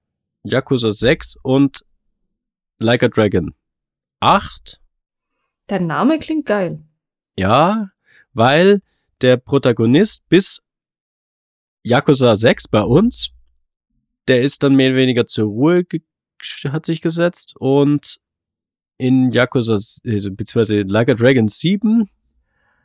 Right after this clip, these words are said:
Speaker 1: gab's einen neuen Protagonist, aber beide, der alte und der neue Protagonist, sind in Yaku-, äh, Like a Dragon acht.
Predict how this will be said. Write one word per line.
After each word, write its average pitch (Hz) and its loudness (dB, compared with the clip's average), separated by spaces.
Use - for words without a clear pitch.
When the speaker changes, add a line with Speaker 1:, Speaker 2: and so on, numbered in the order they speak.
Speaker 1:
gab's - -2
einen 104 0
neuen 147 4
Protagonist, 175 -2
aber 123 -2
beide, 185 2
der - -2
alte 170 2
und 196 0
der 170 4
neue 151 2
Protagonist, 139 0
sind 185 0
in 147 -2
Yaku-, 143 0
äh, 120 -4
Like 147 0
a 156 4
Dragon 135 2
acht. - -2